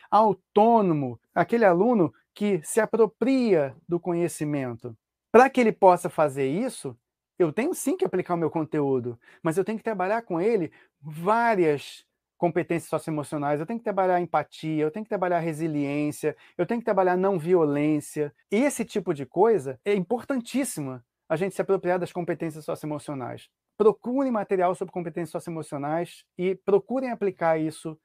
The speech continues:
dentro da sala de aula. Alegria, medo, raiva, estresse, felicidade, amor, são estados emocionais que vão afetar positiva ou negativamente as experiências que os meus alunos vão ter dentro da sala de aula.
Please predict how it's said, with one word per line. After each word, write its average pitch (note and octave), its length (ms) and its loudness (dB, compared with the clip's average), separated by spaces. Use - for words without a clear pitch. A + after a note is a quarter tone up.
dentro E3+ 220 0
da D#3 80 0
sala D3+ 240 -2
de C3+ 140 -6
aula. A#2+ 300 -6
Alegria, A3 800 0
medo, F3+ 640 2
raiva, D#3+ 640 -2
estresse, E3 640 -2
felicidade, C#3+ 840 -2
amor, D3+ 520 -2
são G3+ 220 -4
estados G#3+ 340 2
emocionais F3+ 640 -2
que A3 80 -8
vão G#3+ 160 -2
afetar G3+ 480 0
positiva A3+ 460 0
ou C#4 40 -2
negativamente C4 800 -2
as A3 120 -2
experiências C4 640 -2
que - 120 -16
os G3 100 -8
meus F#3+ 240 -2
alunos E3+ 300 2
vão E3 160 0
ter A3+ 260 0
dentro B3+ 200 -2
da A#3 40 -2
sala B3+ 220 0
de C#4 80 -2
aula. B3+ 360 0